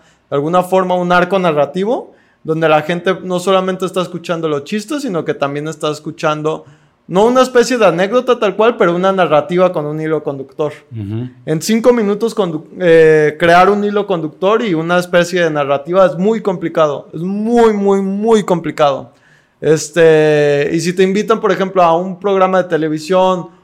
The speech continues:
Speaker 1: o abrirle a un comediante muy grande, pues lo que te
Speaker 2: Ujú.
Speaker 1: van a dar es eso, cinco minutos, y tienes cinco minutos para presentar tu mejor rutina.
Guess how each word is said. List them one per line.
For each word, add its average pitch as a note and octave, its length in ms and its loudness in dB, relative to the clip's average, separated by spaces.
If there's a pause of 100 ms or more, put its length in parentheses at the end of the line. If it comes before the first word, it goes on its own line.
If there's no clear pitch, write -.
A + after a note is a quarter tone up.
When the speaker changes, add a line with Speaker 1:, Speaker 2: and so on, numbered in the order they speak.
(120)
Speaker 1:
o - 100 0
abrirle F3+ 400 4
a F3+ 60 4
un F3+ 80 0
comediante E3 500 -4
muy E3 280 -6
grande, E3 420 0
pues F#3 180 -8
lo D3+ 120 -2
que A#2 60 -4
te A2 60 0
Speaker 2:
Ujú. B2+ 100 0
Speaker 1:
van G3 160 2
a G#3 40 4
dar G3 180 6
es F#3 160 -2
eso, A3+ 280 -2
cinco F#3 280 -4
minutos, F3 460 -4
y F3 60 -10
tienes F#3 320 -4
cinco F#3 240 -8
minutos F3 500 -8 (300)
para D3 260 2
presentar D3+ 520 -4
tu E3+ 80 -14
mejor D3 340 -6
rutina. C#3+ 460 -10